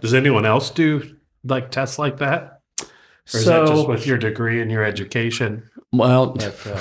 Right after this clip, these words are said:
Speaker 1: uh
Speaker 2: <laughs> I'm really not that smart. I just pay attention to people, and I pay attention to my clients. And I have been fortunate enough to be lucky to be around the right people at the right time. And that's really what it boils down to.
Speaker 1: Wow.
Speaker 2: So the guy that I learned that from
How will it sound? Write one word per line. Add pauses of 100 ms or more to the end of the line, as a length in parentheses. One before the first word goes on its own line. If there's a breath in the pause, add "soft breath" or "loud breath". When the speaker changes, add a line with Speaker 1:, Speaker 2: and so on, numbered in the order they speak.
(180)
Speaker 1:
uh
Speaker 2:
<laughs>
I'm
really
not
that
smart.
I
just
pay
attention
to
people, (140)
and
I
pay
attention
to
my
clients. (640 soft breath)
And
I
have
been
fortunate
enough
to
be
lucky
to
be
around
the
right
people
at
the
right
time. (480)
And
that's
really
what
it
boils
down
to.
Speaker 1:
Wow.
Speaker 2:
So
the
guy
that
I
learned
that
from